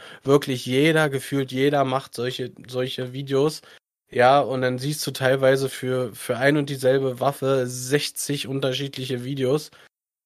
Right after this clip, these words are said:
die dann irgendwie hoffen, ja, äh, ma-, d-, dadurch auf Zuschauer zu kommen.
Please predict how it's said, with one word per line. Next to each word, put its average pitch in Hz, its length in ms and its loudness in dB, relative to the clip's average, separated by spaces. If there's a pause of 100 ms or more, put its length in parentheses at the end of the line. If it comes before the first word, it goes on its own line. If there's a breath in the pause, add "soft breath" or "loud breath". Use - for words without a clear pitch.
(180)
die 135 100 -4
dann 131 220 4
irgendwie 147 460 2
hoffen, 147 400 2
ja, 131 800 4
äh, 123 40 -8 (300)
ma-, 117 300 -4
d-, 120 220 -16 (100)
dadurch 135 400 4
auf 135 160 -4
Zuschauer 120 540 -2
zu - 140 -14
kommen. 117 280 -8